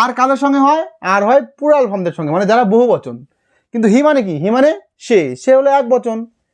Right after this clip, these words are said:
এবং এটা থার্ড পার্সন। কেন? আমি, আমরা, আমাদের, তুমি, তোমরা, তোমাদের, এই কথাগুলো ছাড়া বাকি কথাগুলো সব থার্ড পার্সন, বাকি সাবজেক্টগুলো সব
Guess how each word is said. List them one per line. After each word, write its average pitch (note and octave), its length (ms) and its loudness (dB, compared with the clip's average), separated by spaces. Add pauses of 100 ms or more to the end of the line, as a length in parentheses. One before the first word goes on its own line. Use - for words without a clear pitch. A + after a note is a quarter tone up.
(180)
এবং G3 180 0
এটা A3+ 120 0 (200)
থার্ড G3+ 200 -2
পার্সন। A3 300 -2 (120)
কেন? A3 120 -2 (840)
আমি, E3+ 300 -2 (300)
আমরা, D#3+ 220 0 (180)
আমাদের, C3 340 -4 (260)
তুমি, E3+ 220 -4 (160)
তোমরা, F#3 220 -2 (140)
তোমাদের, D3+ 300 -2 (140)
এই G3 140 0
কথাগুলো G3 340 0 (100)
ছাড়া E3+ 200 -2 (500)
বাকি E3 260 -6
কথাগুলো F#3 380 0
সব G#3+ 160 -4
থার্ড G#3 160 -4
পার্সন, C#3+ 260 -2
বাকি F3+ 200 -2
সাবজেক্টগুলো G3+ 340 0
সব C#4+ 100 2